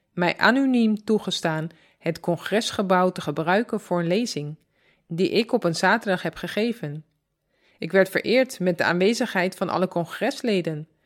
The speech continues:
de bisschop van Virginia, de geestelijke en vele inwoners van Washington." Dezelfde eer werd mij bewezen door de leden van de regering van New Jersey en Pennsylvania,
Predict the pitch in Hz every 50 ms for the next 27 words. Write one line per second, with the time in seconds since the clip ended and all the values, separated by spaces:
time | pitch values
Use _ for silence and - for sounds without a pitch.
0 | _ _ _ _ - 165 165 160 147 190 254 262 - - - 214 175 - - -
1 | 180 170 160 - - 180 151 170 208 247 277 262 208 156 147 143 - _ _ _
2 | _ _ _ _ _ _ _ - - 160 - - 190 226 277 277 - - 208 185
3 | 170 - 160 - - - 165 170 165 - - - 202 240 247 214 - - - 196
4 | 226 240 226 208 196 180 170 165 - - 165 160 160 202 233 - - 247 196 -
5 | 165 156 151 156 - _ _ _ _ _ _ _ _ _ _ _ _ _ _ _
6 | _ _ _ _ _ _ _ _ - 165 165 - 190 202 240 233 - 196 - 85
7 | - - 190 190 175 160 165 165 160 156 170 160 156 160 151 156 165 - - 185
8 | 175 180 165 175 170 165 165 165 165 170 180 170 - 180 170 160 165 175 160 -
9 | - 165 165 170 175 180 190 185 - - 180 175 175 175 180 180 180 160 - 202
10 | 226 269 254 - - 165 156 - - - - 175 170 165 165 _ - 196 190 185
11 | - 185 170 160 - 202 233 254 233 196 156 151